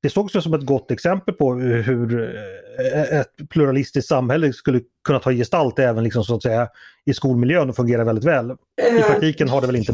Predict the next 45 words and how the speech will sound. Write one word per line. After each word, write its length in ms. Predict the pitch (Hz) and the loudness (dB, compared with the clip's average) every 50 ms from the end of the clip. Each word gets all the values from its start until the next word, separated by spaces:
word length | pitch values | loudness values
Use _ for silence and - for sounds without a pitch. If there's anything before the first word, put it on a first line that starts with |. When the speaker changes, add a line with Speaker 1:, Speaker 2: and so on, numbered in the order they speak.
| 113 - - - | -6 -6 -10 -6
Speaker 1:
alltid 320 | - - 127 117 - 117 | -2 -2 -2 -2 -2 -2
blivit 200 | 113 110 107 101 | -2 -2 -2 -2
så. 160 | - 135 127 - _ - - - _ _ _ _ _ | -4 -8 -10 -12 _ -20 -20 -20 _ _ _ _ _
Speaker 2:
Nej, 400 | - 226 226 214 214 214 208 208 - _ _ _ _ _ _ _ _ _ _ _ _ _ | 0 2 2 2 2 0 -2 -4 -8 _ _ _ _ _ _ _ _ _ _ _ _ _
vi 160 | - 240 247 | 2 4 4
har 160 | 233 240 240 | 6 6 4
ju 60 | 254 254 | 2 2
inte 360 | 247 - - 214 208 196 196 | 0 0 2 2 4 4 4
då, 320 | 185 175 175 - - - _ _ _ _ _ _ _ _ _ _ _ _ _ _ - 196 | 2 0 0 -2 -4 -10 _ _ _ _ _ _ _ _ _ _ _ _ _ _ -2 0
eh, 60 | 185 | 0
religiösa 500 | 156 170 196 - 190 - 247 240 240 - - | 2 2 0 0 0 2 2 2 2 0 -2
friskolor, 400 | 247 233 - - 226 220 220 208 | -6 -2 2 2 2 4 2 0
vi 60 | 214 | 0
har 100 | 208 190 | -2 -2
konfessionella 600 | 196 - 190 185 - 185 - 190 185 180 180 160 - | -2 -2 -4 -4 -4 -4 -2 -2 -2 0 -2 -2 -4
friskolor, 560 | - 185 185 - - 180 170 180 180 175 170 | -6 -8 -8 -6 -4 -4 -4 -2 -2 -2 -2
och 200 | - - - - - - | -4 -4 -10 -14 -8 -6
där 160 | 196 185 - | -6 -6 -4
får 120 | - 180 190 | -4 -2 0
man, 260 | 196 170 175 185 - _ _ _ _ _ _ | 0 0 -2 -4 -8 _ _ _ _ _ _
man 120 | 196 196 190 | -2 0 0
får 80 | 196 | 0
inte 120 | 185 196 190 | 0 0 0
ha 180 | 190 185 175 | 0 0 0
konfessionella, 640 | - 185 185 - 185 190 - 190 185 175 170 170 151 | -2 -6 -8 -8 -10 -6 -2 0 0 0 0 0 -2
eh, 440 | - - - - - 151 165 - - - - - | -4 -6 -10 -6 -2 -2 -2 -2 -2 -6 -10 -6
inslag 460 | - 214 202 190 190 - 190 190 - - | -2 0 2 2 0 0 -4 -4 -2 -2
i 60 | 196 | -2
undervisningen. 680 | 202 196 190 196 240 247 247 - 226 - - 214 190 190 190 - _ _ _ _ _ _ - | -2 -2 0 2 2 2 2 0 -2 -2 -2 -4 -6 -10 -12 -16 _ _ _ _ _ _ -8
Så 140 | - 202 | -4 -4
att 120 | 196 196 196 | -2 0 0
man 80 | 196 190 | 0 2
Speaker 1:
Mm. 60 | - | 2
Speaker 2:
får 80 | 202 196 | 2 0
inte, 340 | 190 196 196 190 190 190 190 - | 0 0 0 2 2 0 0 -2
man 180 | - 208 214 208 | -6 -6 -4 -2
kan 120 | 220 226 | -2 2
erbjuda 520 | - 233 226 208 196 226 240 233 226 202 | 4 4 2 4 2 0 0 0 0 0
bön, 380 | 185 190 - - 226 220 220 196 | 0 -2 -4 -4 -4 -4 -4 -2
men 340 | 185 214 - - - - - | -2 -2 -2 -2 -4 -4 -6
det 80 | - 190 190 | -10 -8 -6
kan 120 | 180 190 | -6 -8
inte 100 | - - | -8 -8
vara 100 | - - | -12 -16
tvång. 300 | - - - - - - | -14 -14 -16 -16 -14 -16